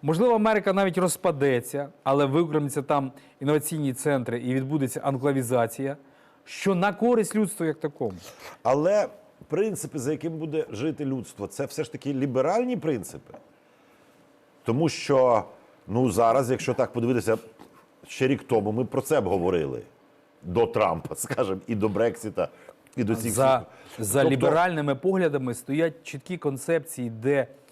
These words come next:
Speaker 1: головну роль зазвичай грають корпорації, а не держави. Тому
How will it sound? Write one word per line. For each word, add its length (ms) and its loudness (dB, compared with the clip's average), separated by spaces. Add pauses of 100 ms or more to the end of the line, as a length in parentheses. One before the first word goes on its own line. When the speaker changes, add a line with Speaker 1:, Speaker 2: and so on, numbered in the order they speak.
(180)
Speaker 1:
головну 440 0
роль 280 2
зазвичай 500 -4
грають 320 0
корпорації, 680 -2
а 140 -2
не 160 -4
держави. 500 -2 (720)
Тому 480 0